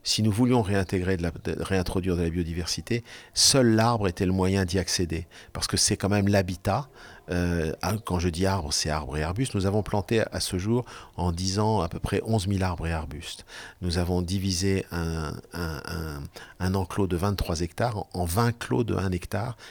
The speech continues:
chaque clos étant entouré d'arbres et d'arbustes, de haies. Et, euh, et là où nous pouvons affirmer quelque chose, c'est que sur le plan de la biodiversité, c'est exceptionnel. Ce retour de toutes ces espèces, de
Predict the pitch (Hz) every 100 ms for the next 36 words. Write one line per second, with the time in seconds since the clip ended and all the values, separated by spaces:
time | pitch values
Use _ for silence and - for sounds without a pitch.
0 | - - 117 - - 120 95 92 90 -
1 | 95 87 92 90 87 80 80 78 85 -
2 | 90 87 98 - - - - - - -
3 | 113 110 104 101 104 - - - 113 -
4 | 123 156 170 127 117 107 - 95 113 98
5 | - - 90 101 90 - 80 87 - -
6 | 143 - 90 95 90 - - - - -
7 | 110 110 117 101 98 95 95 95 92 -
8 | - 107 - - 90 - 90 - 85 82
9 | 82 - 90 101 - - 113 120 - -
10 | - - 85 113 - 101 90 90 - 98
11 | 95 95 - 90